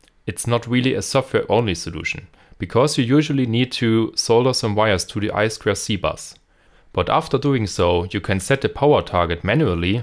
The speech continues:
well beyond the enabled limits. Well, if the V R M controller is supported. But usually all V R Ms typically used on NVIDIA cards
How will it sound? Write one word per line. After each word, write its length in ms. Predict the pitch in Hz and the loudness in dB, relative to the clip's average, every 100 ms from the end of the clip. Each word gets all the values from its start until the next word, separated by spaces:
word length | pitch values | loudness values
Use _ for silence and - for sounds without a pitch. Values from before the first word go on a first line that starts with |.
| - | 0
well 220 | - 151 | 2 4
beyond 400 | 135 107 110 120 | 4 4 2 0
the 260 | 120 98 101 | -6 -4 0
enabled 400 | 92 110 113 104 | 0 0 -2 -2
limits. 480 | 95 78 - - - _ _ _ _ _ _ 101 | -2 -4 -6 -18 -20 _ _ _ _ _ _ 0
Well, 400 | 104 131 120 - _ - | 2 4 2 -6 _ -2
if 180 | 156 - | -2 2
the 120 | 131 | 0
V 180 | 117 117 | 2 2
R 60 | |
M 180 | 110 127 | 2 0
controller 500 | 98 92 92 90 87 | -2 0 2 2 0
is 80 | 95 | -2
supported. 640 | 101 - 95 85 80 - - _ _ _ - | -6 -2 0 0 -4 -14 -20 _ _ _ -4
But 360 | 95 95 - | -2 -2 -4
usually 560 | 104 156 170 160 156 127 | 0 2 2 2 4 2
all 320 | - 110 139 | 0 2 2
V 160 | 127 120 | 2 0
R 180 | 120 101 | 2 0
Ms 220 | 95 - | -2 -4
typically 560 | - 139 151 - 123 117 | -8 -4 -4 -2 -2 0
used 420 | 113 131 120 - | 2 0 0 -4
on 120 | 110 120 | -4 -2
NVIDIA 520 | 92 113 143 113 98 | -2 0 0 0 -2
cards 480 | 90 95 135 - | 0 0 0 -6